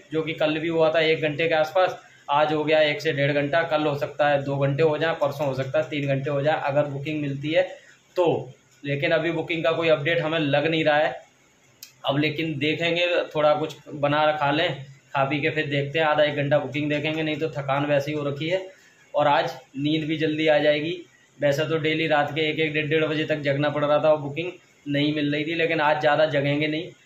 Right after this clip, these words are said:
क्योंकि अगर शायद हो सकता है कल की हमें कोई booking मिल जाए। फिलहाल आज की वीडियो आपको कैसी लगी, कमेंट करके अपनी राय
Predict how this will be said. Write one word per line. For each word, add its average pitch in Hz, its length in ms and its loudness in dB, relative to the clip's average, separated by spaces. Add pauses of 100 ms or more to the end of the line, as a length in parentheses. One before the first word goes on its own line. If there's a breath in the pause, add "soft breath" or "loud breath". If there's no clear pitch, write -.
(220 soft breath)
क्योंकि 151 200 -2
अगर 156 200 2
शायद 156 360 2
हो 156 140 0
सकता 156 260 0
है 156 80 4
कल 147 220 0
की 151 160 -4
हमें 156 200 2
कोई 160 160 0
booking 143 340 -6
मिल 135 200 -2
जाए। 113 220 -2 (320 loud breath)
फिलहाल 156 240 2
आज 156 220 2
की 147 100 -4
वीडियो 175 280 0
आपको 165 260 2
कैसी 165 320 -2
लगी, 165 240 0
कमेंट 160 440 -2
करके 160 220 -2
अपनी 160 280 0
राय 160 240 2